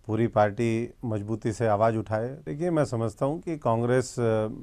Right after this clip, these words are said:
ये कोई प्राइवेट लिमिटेड कंपनी किसी की है नहीं, ऐसी पार्टी है जो सामूहिक नेतृत्व में विश्वास रखती है। देखिए, दस जनपद, अ, के लिए सब बराबर हैं। देखिए, जहाँ तक मामला है, अ,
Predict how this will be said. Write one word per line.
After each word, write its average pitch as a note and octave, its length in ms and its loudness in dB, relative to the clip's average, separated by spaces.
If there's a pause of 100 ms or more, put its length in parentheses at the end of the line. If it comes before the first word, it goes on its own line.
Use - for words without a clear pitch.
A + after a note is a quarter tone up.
(360)
ये A#2 400 2 (920)
कोई A2+ 240 4
प्राइवेट A2 460 0
लिमिटेड A2 380 0
कंपनी G#2+ 380 0
किसी A2 240 -2
की G#2+ 140 -2
है G#2 180 0
नहीं, A2 140 -2
ऐसी A2+ 160 -2
पार्टी G#2+ 340 -2
है F3 100 -8
जो F3 240 -2 (280)
सामूहिक C3 400 4
नेतृत्व B2 420 2
में C3+ 140 4
विश्वास A#2+ 420 4
रखती A2+ 280 -6
है। B2+ 100 -4 (340)
देखिए, B2+ 460 -4
दस A#2 260 0
जनपद, A#2 480 0
अ, - 100 -4 (840)
के A2+ 60 -2
लिए G#2+ 180 0
सब A2 200 -4
बराबर G2+ 380 2
हैं। G#2+ 240 -8 (460)
देखिए, C3+ 440 -4
जहाँ G#2+ 200 0
तक B2 140 -4
मामला A2+ 400 4
है, A#2 320 4
अ, G2+ 560 0